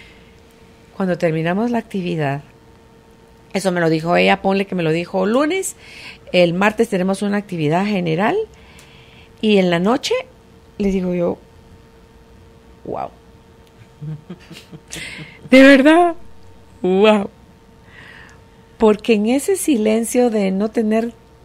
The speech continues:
yo sabía que no iba a opinar, en ningún momento iba yo a levantar mi mano, no iba a cuestionar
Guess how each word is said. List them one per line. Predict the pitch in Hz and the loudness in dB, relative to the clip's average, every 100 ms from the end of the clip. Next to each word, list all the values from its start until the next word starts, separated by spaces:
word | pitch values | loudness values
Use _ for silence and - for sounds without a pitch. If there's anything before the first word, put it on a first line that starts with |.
| - - - - | -20 -20 -20 -10
yo | 240 240 240 220 392 | -2 0 0 -2 -2
sabía | 381 392 440 - | -2 2 2 2
que | 370 | -2
no | 233 254 | 0 0
iba | 247 247 | 2 2
a | 247 | 4
opinar, | 349 392 480 - - - | 4 4 4 -2 -8 -4
en | 262 | 0
ningún | 262 294 | 0 2
momento | 370 392 381 | 2 2 2
iba | 311 | 4
yo | 254 | 4
a | |
levantar | 247 254 247 277 | 2 0 0 0
mi | 285 | 0
mano, | 349 440 440 453 466 - - - - - - - - | 0 -2 -2 -4 -8 -20 -20 -20 -20 -20 -20 -20 -4
no | 214 226 233 | 2 4 6
iba | 233 233 226 220 220 208 | 4 6 4 4 2 2
a | 214 | 0
cuestionar | 214 240 240 226 240 269 381 | 6 6 6 4 6 6 6